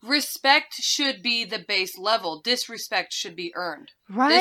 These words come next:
Speaker 1: This is where y'all
Speaker 2: Like,
Speaker 1: fucked up from a long time ago. Respect
Speaker 2: I will
Speaker 1: is
Speaker 2: be re-,
Speaker 1: earned,
Speaker 2: I
Speaker 1: not
Speaker 2: will,
Speaker 1: given.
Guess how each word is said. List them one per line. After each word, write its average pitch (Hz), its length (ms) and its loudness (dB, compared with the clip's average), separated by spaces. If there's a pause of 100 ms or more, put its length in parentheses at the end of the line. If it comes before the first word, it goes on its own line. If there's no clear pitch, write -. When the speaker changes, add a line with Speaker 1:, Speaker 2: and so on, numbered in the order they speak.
Speaker 1:
This 359 100 2
is 226 40 -12
where 254 140 10
y'all 240 280 10
Speaker 2:
Like, 233 80 -12
Speaker 1:
fucked 240 280 4
up 214 240 4
from 196 140 -10
a 180 80 0
long 214 360 4
time 254 220 2
ago. 185 240 2 (300)
Respect 208 320 4
Speaker 2:
I 233 100 8
will 330 140 0
Speaker 1:
is 247 80 -2
Speaker 2:
be 294 160 4
re-, 226 60 4
Speaker 1:
earned, 226 240 4
Speaker 2:
I 214 200 6
Speaker 1:
not 311 80 0
Speaker 2:
will, 302 80 0
Speaker 1:
given. 185 440 0